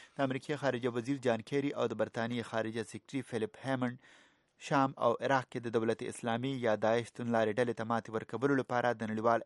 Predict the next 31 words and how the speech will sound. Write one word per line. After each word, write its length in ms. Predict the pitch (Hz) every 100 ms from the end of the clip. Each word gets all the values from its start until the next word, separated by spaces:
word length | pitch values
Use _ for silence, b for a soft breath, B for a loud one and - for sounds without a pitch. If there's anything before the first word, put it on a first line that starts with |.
| 110
ائتلاف 360 | - 127 117
د 120 | - 107
تګلارې 400 | 107 120 113 107
په 140 | 107
سر 180 | - 139 B B B 143
نن 100 | 135 110
په 80 | 113
لندن 260 | 113 117 107
کې 120 | -
خبرې 240 | 120 117 110
کوي. 180 | 117 110 b b -
د 100 | 117
امریکې 320 | 107 117 104
خارجه 320 | 117 110 117 113
وزارت 420 | 110 113 117 120
یو 80 | 113 113
اعلی 120 | 117 -
چارواکي 420 | 110 113 110 117
ویلي، 180 | 135 131 B B _
د 100 | 120 -
شل 160 | 139 113
اتحادي 420 | - 117 113 120 113
ملکونو 280 | 101 143 131
نمایندګان 520 | 113 110 113 120 113
په 140 | - 107
غونډه 200 | 120 110
کې 160 | - 120
برخه 260 | 117 - -
اخلي 200 | - 120
چې 360 | - - _ - 113
پکې 180 | -